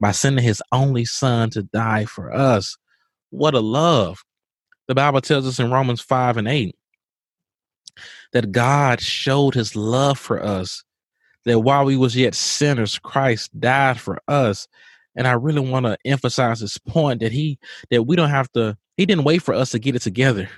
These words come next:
But while we was in our sin, while we was in our mess, he came to rescue us and he gave his life for us.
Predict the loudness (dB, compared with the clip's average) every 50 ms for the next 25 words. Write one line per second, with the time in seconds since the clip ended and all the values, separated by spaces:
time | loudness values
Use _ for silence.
0 | _ _ _ _ _ -20 -20 -20 -20 -20 _ _ 2 2 4 2 2 2 2 0
1 | 2 2 0 -2 -2 -2 -2 0 2 2 0 -2 -4 -4 -4 -4 -4 -4 -6 -8
2 | -12 -16 _ _ _ _ _ _ _ _ 0 2 2 4 4 4 2 0 0 -2
3 | _ 0 0 2 2 2 2 2 0 2 2 2 2 0 -2 -4 -4 _ -2 -2
4 | -2 -2 -4 -4 -2 -2 -2 0 2 2 2 2 0 -4 -8 -8 -6 -6 -6 -6
5 | -10 -8 -6 -6 -6 -6 -8 -10 -16 _ _ _ _ _ _ -2 -2 -2 0 2
6 | 2 2 2 2 0 0 -4 -4 -8 -6 -2 0 0 2 0 0 -2 -4 -4 -4
7 | -2 0 -2 -2 -4 -6 -12